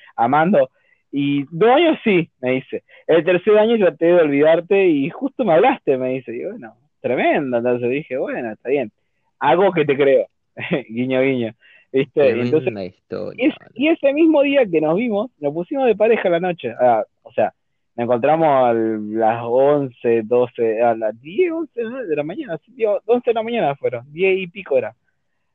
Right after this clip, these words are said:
Speaker 1: A las once y media ya estábamos juntos y a las, a ver, ponele que a la, nos vi-, fuimos al, al costo, a un Starbucks, después fuimos a una película que yo... a las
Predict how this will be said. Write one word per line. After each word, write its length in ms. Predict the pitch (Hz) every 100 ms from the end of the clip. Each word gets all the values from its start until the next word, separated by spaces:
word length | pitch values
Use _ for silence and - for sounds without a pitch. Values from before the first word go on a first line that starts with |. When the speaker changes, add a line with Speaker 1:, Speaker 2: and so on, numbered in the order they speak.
| _
Speaker 1:
A 60 | 139
las 100 | 185
once 140 | 180
y 20 | 196
media 140 | 208
ya 40 | 185
estábamos 360 | 185 185 180
juntos 500 | - 262 302 285 302 262 -
y 220 | 151 151
a 80 | 151
las, 720 | 151 151 156 156 151 151 151 _ _ _ _ _ _ _ _ _ _ _ _ _ _ _ _ -
a 80 | 135
ver, 220 | 160 208 240 262 269 262 -
ponele 500 | 170 190 202 196 185
que 100 | 175
a 40 |
la, 320 | 160 160 160
nos 200 | 151 147
vi-, 140 | 156 160 123
fuimos 460 | - 214 233 226 220
al, 140 | 175 - 135
al 180 | 139 143
costo, 300 | 196 190 185
a 40 |
un 160 | 185 170
Starbucks, 460 | - 175 185 185 165
después 260 | 147 147
fuimos 180 | 160 156
a 20 |
una 160 | 151 139
película 360 | 147 165 175
que 60 | 156 -
yo... 160 | 143 - _ - - - _ _ _ _ -
a 100 | 175
las 260 | 175 175